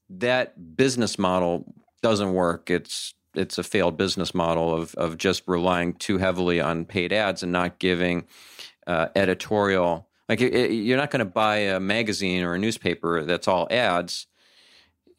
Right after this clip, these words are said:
Ads, uh, pay for the running of the newspaper or the magazine, but the editorial is what keeps the readers.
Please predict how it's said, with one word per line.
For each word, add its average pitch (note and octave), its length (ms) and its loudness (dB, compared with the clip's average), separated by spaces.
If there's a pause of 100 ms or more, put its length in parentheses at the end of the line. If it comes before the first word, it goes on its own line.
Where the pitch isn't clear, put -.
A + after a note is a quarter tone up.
(380)
Ads, B2+ 380 -2 (120)
uh, G2+ 300 -4 (340)
pay B2 220 0
for G#2+ 300 0
the F#2+ 100 0
running G#2+ 340 0
of F#2+ 80 0
the F#2 60 0
newspaper G2 760 0 (720)
or F#2+ 160 0
the F#2+ 60 0
magazine, F#2 600 -2
but G2 320 0 (440)
the G2+ 320 0
editorial A2+ 720 2
is F#2 160 -2
what G2+ 220 0
keeps - 380 0
the F2+ 140 -4
readers. G#2+ 640 -2